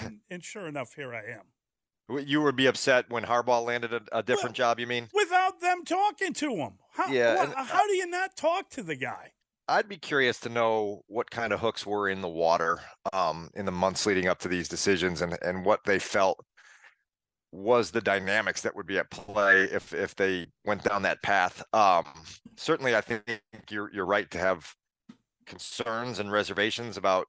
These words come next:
Speaker 2: staying on the path that they did stay on, particularly during a year where there was gonna be some other options there that would be highly appealing. Um, but there was some, some Harbaugh to the Chargers buzz really kind of growing in, in mid-December. And so I don't know if that was the preferred destination and, and you just kind of felt that,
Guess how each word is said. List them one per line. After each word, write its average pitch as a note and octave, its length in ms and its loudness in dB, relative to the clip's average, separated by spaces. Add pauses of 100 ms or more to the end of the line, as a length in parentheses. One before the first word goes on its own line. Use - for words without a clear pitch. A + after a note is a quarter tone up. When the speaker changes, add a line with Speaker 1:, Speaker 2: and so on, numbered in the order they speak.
(120)
Speaker 2:
staying B2+ 380 0
on A#2 80 0
the G#2 40 0
path B2 240 2
that - 120 -10
they F#2+ 80 -4
did G#2+ 180 -4
stay A#2 300 4
on, A2+ 340 2 (160)
particularly G#2+ 380 -6
during G2 180 -2
a F#2+ 40 -4
year G2 120 -2
where F#2 80 0
there F2+ 100 0
was F2 120 -6
gonna G2 160 -2
be F#2+ 80 -2
some - 120 -6
other F#2+ 160 4
options F2 280 0
there F2+ 100 -2
that F2 100 -2
would D#2+ 80 -8
be E2+ 100 -4
highly F#2 280 2
appealing. G#2+ 420 -2 (380)
Um, G#2+ 140 2
but G#2 80 -2
there D#3+ 100 4
was G3 120 2
some, G#2+ 500 0
some G#2+ 180 -8
Harbaugh A#2 320 4
to G#2 60 2
the F#2+ 80 -2
Chargers G2+ 400 0
buzz F#2+ 340 2
really G#2+ 240 -2
kind G#2+ 240 -2
of F2 200 0 (120)
growing F#2+ 560 0
in, F2+ 580 -6 (140)
in F#2 240 -2
mid-December. G2 720 2
And F2+ 220 -2
so G2 120 -2
I G#2+ 100 4
don't B2 180 0
know A2+ 140 4
if - 80 -4
that A2 180 4
was A2 120 -2
the - 100 -8
preferred A2 360 -4
destination G#2+ 640 0
and, F#2 200 -6
and F#2 180 -2
you F#2 80 -4
just F2 180 -2
kind G2 200 -2
of E2+ 80 -2
felt - 320 -2
that, C3+ 260 4